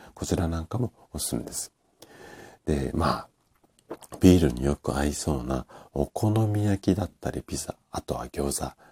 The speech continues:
みたいなものっていうのは、脂質だとか糖質が多くて、中性脂肪の上昇とか体重増加につながりやすいので、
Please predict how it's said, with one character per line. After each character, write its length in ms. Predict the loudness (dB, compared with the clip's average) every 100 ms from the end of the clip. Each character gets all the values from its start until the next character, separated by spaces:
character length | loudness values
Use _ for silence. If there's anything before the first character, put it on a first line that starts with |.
| _
み 100 | 0
た 120 | 0
い 60 | -4
な 160 | -6
も 280 | -4 -4 -6 -2
の 200 | 0 0
っ 60 | -2
て 180 | -4
い 20 | -4
う 40 |
の 140 | -2
は、 160 | -4 -4 -8 -20 -14
脂 300 | -2 2 2
質 240 | 2 2
だ 120 | 2
と 120 | 0
か 120 | -4 0
糖 200 | 0 0
質 200 | 0 -2
が 100 | 0
多 120 | -4
く 120 | 0
て、 220 | 2 2 -2 -20 -20 -10
中 260 | 2 4
性 200 | 4 2
脂 280 | 4 4 2
肪 80 | 2
の 160 | -2
上 220 | 0 0 0
昇 180 | -2
と 120 | -2 -4
か 200 | -10 -10 -18 -20 -12
体 180 | -4 2
重 160 | 4 6
増 180 | 4
加 200 | 2 -4 0
に 160 | -2
つ 140 | -2 -4
な 120 | -4
が 120 | -2
り 80 | -2
や 80 | -4
す 160 | -4
い 20 | -6
の 120 | -2
で、 180 | -4